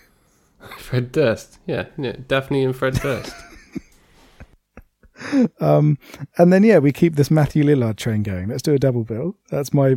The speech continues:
Speaker 1: that's my <laughs> suggestion for you if you don't have anything, <laughs> don't have anything lined
Speaker 2: No, I,
Speaker 1: up.
Speaker 2: I, I do have something. I
Speaker 1: Oh,
Speaker 2: do have
Speaker 1: what?
Speaker 2: something.
Speaker 1: Um,
Speaker 2: Yeah, sorry.
Speaker 1: oh, so
Speaker 2: Do we have any more? Yeah, before we get to that, do we have more, more to say on Wicker
Speaker 1: I don't
Speaker 2: Park?
Speaker 1: have anything more to say about Wicker Park,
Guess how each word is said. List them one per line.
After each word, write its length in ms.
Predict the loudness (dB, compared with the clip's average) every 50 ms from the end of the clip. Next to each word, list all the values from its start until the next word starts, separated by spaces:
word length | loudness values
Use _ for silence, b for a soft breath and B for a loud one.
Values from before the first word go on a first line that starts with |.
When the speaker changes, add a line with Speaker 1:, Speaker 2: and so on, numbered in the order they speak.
| 0 -4
Speaker 1:
that's 220 | -6 -4 -2 0
my 120 | 0 0 0
<laughs> 100 | 0 -2
suggestion 540 | -2 -2 0 0 0 2 4 6 6 6
for 240 | 4 2 2 4 4 4
you 100 | 4 4
if 160 | 2 2 0
you 60 | 0
don't 180 | 2 2 2 2
have 160 | 2 2 2
anything, 440 | 4 6 6 6 6 4 4 4 2
<laughs> 600 | 2 -2 -6 -12 -10 -10 -10 -10 -12 -18 -14 -8
don't 320 | -2 0 0 0 0 0
have 220 | 0 0 2 2 2
anything 260 | 2 2 2 2 2
lined 200 | 2 2 2 4
Speaker 2:
No, 100 | 4 6
I, 140 | 6 4 4
Speaker 1:
up. 80 | 2 0
Speaker 2:
I, 360 | -2 -2 -2 -2 -2 -4 -4
I 40 | -4
do 200 | -2 0 0 0 0
have 160 | 0 0 2
something. 280 | 2 2 0 0 0 0
I 160 | -2 -4 -6
Speaker 1:
Oh, 40 | -6
Speaker 2:
do 80 | -6 -8
have 120 | -8 -8 -8
Speaker 1:
what? 80 | -10
Speaker 2:
something. 320 | -12 -12 -10 -10 -12 -12 -14 B B B B B _ -6
Speaker 1:
Um, 340 | -2 0 0 0 0 -2 -4 -8 _ _ _ _ -14
Speaker 2:
Yeah, 220 | -12 -12 -12 -14
sorry. 400 | -14 -10 -8 -6 -6 -6 -8 -4 2 6
Speaker 1:
oh, 120 | 6 6
so 240 | 8 6 6 6 6 4 0 _ _ _
Speaker 2:
Do 100 | 2 4
we 100 | 6 6
have 160 | 6 6 6
any 240 | 4 2 2 2 2
more? 260 | 2 2 2 0 -2 -4
Yeah, 240 | -4 -4 -4 -4 -4 -6 _
before 240 | -8 -6 -2 0 0
we 100 | 0 0
get 180 | -2 -4 -6 -6
to 80 | -8
that, 220 | -8 -8 -8 -10 -8
do 120 | -8 -8
we 80 | -8 -8
have 100 | -10 -12
more, 200 | -14 -14 -12 -10
more 220 | -8 -8 -8 -8
to 60 | -10 -12
say 220 | -12 -12 -10 -10
on 140 | -10 -10 -10
Wicker 140 | -10 0 2
Speaker 1:
I 60 | 4 6
don't 100 | 6 6
Speaker 2:
Park? 40 |
Speaker 1:
have 100 | 4 4
anything 240 | 4 4 4 6 6
more 80 | 6 4
to 40 | 4
say 100 | 4 4
about 180 | 4 4 2 0
Wicker 160 | 0 -2 0
Park, 300 | 2 2 2 2 0